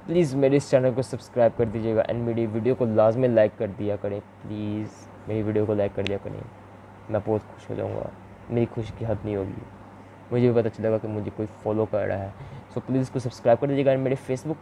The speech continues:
page को भी लाजमी like कर दीजिएगा, because मैं जो भी tutorials यहाँ पे अपलोड करता हूँ, मेरे एफ़बी page पे भी upload होते हैं। मैं A to Z, मतलब कि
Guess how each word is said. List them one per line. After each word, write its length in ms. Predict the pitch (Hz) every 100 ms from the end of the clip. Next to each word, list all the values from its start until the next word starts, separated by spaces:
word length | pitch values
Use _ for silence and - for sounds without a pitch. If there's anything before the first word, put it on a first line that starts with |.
| 139
page 140 | 123
को 100 | 127
भी 80 | 120
लाजमी 400 | 110 101 104 113
like 240 | 101 101
कर 80 | -
दीजिएगा, 360 | 95 98 101 117 -
because 300 | - 127 127
मैं 140 | 120
जो 140 | 110 127
भी 120 | 135
tutorials 560 | 127 123 120 131 120
यहाँ 140 | 117 113
पे 80 | 113
अपलोड 420 | - - 113 117
करता 200 | 110 127
हूँ, 80 | 127
मेरे 160 | 123 -
एफ़बी 260 | - - 139
page 220 | 120 117
पे 160 | - 120
भी 220 | 113 165 -
upload 380 | - 110 107 110
होते 220 | 98 98
हैं। 240 | 98 92 - - - -
मैं 100 | 143
A 200 | 147 147
to 120 | 147
Z, 140 | 135 165
मतलब 200 | 131
कि 80 | 127